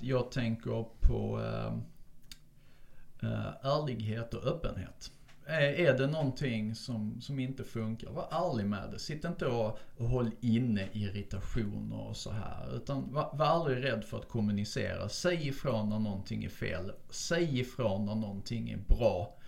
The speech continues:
Eh, ge mig som spelledare feedback på allting. Ju mer feedback jag får, ju mer kan jag utvecklas. Ju mer jag utvecklas, ju bättre kan jag göra det för er som spelare. Och sen så har vi en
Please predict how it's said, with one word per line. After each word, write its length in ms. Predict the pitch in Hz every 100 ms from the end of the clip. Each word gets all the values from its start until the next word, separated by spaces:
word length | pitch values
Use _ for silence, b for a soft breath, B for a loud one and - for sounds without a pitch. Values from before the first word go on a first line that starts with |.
| b b -
Eh, 200 | 120 123
ge 280 | 127 170 151
mig 280 | 131 120
som 200 | 113 120
spelledare 1080 | 110 - - - - 127 131 113 95 98 104
feedback 840 | - - 156 107 98 - - -
på 160 | - -
allting. 840 | 131 90 87 - - 190 92 104 -
Ju 140 | 135
mer 200 | 147 185
feedback 560 | 190 - 160 123 131 127
jag 160 | 123 104
får, 420 | - - - 104
ju 140 | 113 127
mer 260 | 131 107
kan 160 | - 127
jag 300 | 139 107 -
utvecklas. 840 | 120 147 110 104 98 - 123 151 b b b
Ju 100 | 151
mer 160 | 180
jag 260 | 139 143 -
utvecklas, 600 | 123 127 110 98 107 104
ju 60 | 113
bättre 360 | 127 113 - 98
kan 160 | -
jag 100 | 120
göra 260 | 107 107 110
det 60 | 104
för 180 | - 104
er 120 | 95
som 200 | - -
spelare. 680 | - 113 127 131 101 127 147 B -
Och 100 | 175
sen 140 | 196
så 80 | 147
har 200 | 147 135
vi 60 |
en 100 | 95